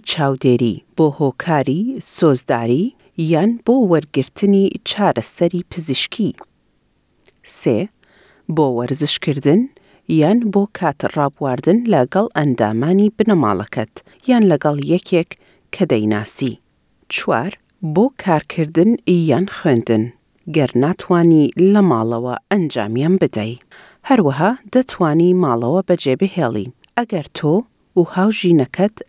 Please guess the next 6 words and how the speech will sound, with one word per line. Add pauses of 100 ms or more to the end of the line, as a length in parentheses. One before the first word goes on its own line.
(160)
لە (100)
یەک (140)
ماڵدا (480)
ناژین
و (400)
جێیەکانتان